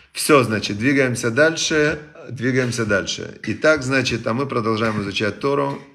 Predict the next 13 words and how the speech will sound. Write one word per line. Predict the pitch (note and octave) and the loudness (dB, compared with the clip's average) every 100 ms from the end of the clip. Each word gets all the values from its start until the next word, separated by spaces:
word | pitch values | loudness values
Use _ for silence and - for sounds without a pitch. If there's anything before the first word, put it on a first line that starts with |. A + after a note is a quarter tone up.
| - - | -20 -10
Сегодня | - B2 A#2+ | -2 0 0
на | G#2+ | -2
девятнадцатое | G2+ G#2 A#2 G#2 - G#2 | -2 -4 -4 -6 -6 -8
Тамуза | - A#2 B2+ A2 | -6 -6 -2 -2
у | |
нас, | G2+ A2 - - | -2 -4 -6 -10
э, | - F#2 F2+ | -6 -6 -6
такой | F#2+ - G#2+ | -8 -4 -4
вот, | G2 G2 - | -2 -4 -6
э, | - | -8
урок | F2 F2 - G2+ F#2+ G#2+ F2+ | -6 -6 -8 -6 -2 -2 -2
из | F2+ | -8
книги | - G2+ G2 F#2 F#2 E2+ | -8 -8 -6 -4 -4 -4